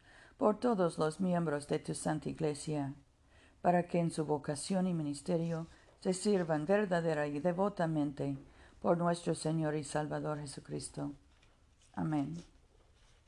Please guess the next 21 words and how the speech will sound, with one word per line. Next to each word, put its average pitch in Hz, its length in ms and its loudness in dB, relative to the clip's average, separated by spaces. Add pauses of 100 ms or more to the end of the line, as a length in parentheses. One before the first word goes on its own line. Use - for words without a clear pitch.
(760)
En 208 140 4
este 202 240 0
momento 180 500 2
podemos 170 520 0
mencionar 165 540 0
nuestras 175 480 0
propias 165 460 0
peticiones 175 920 -2 (440)
y 190 120 2
acciones 185 560 0
de 175 120 0
gracias. 165 760 -2 (1500)
Demos 180 300 2
gracias 190 480 2
por 175 320 2 (380)
nuestras 175 500 -2
familias, 202 720 -2
nuestros 160 440 -4
hijos 190 400 -4
y 180 60 -2
nietos, 202 680 -2